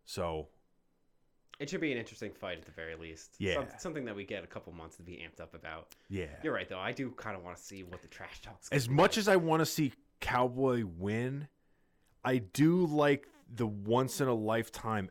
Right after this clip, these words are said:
Speaker 1: athlete that is Conor McGregor,
Speaker 2: Yeah.
Speaker 1: where it's this anomaly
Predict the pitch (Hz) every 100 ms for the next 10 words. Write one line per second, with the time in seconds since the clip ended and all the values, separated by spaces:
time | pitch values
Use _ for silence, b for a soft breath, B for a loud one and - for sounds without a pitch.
0 | - 101 101 - 87 80 _ _ _ _
1 | _ - 101 104 113 113 - - 110 107
2 | 101 87 101 101 92 85 82 - 101 104
3 | 95 - 117 - - b b b b b
4 | b - 98 98 117 120 120 110 98 82